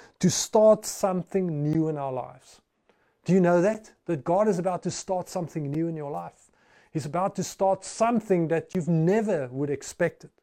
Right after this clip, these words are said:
And sometimes we just look at the interruption and we're trying to suffer through the interruption, but God behind our backs,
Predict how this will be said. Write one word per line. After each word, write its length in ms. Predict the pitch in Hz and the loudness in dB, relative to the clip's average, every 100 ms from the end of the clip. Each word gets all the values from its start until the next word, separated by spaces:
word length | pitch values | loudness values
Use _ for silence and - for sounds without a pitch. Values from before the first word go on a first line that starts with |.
| _ _ _ _ _ _ _ _ _ _ _ _ _ - | _ _ _ _ _ _ _ _ _ _ _ _ _ -6
And 120 | 151 | 0
sometimes 520 | - 214 - 175 143 | 2 2 4 0 0
we 100 | 151 | 0
just 220 | 196 214 180 | 0 2 2
look 180 | 196 | 2
at 60 | 180 | 0
the 100 | 185 | -4
interruption 760 | 185 165 151 175 - - 160 151 _ - - | -8 -6 -4 -4 -4 -8 -8 -10 _ -20 -10
and 80 | 143 | -4
we're 100 | 165 | -2
trying 300 | - 196 185 | 0 -2 -2
to 100 | 160 | -6
suffer 400 | - 190 - 185 | -6 -8 -6 -8
through 220 | - 180 | -4 -4
the 80 | 175 | -2
interruption, 540 | 156 156 185 185 160 | -4 -4 -4 -4 -6
but 200 | 143 131 | -4 -4
God 460 | 131 196 214 190 156 | -2 2 2 0 -4
behind 400 | 156 180 208 208 | -4 -2 -4 -2
our 100 | 196 | -2
backs, 540 | 180 185 - - - | -2 -2 -6 -18 -20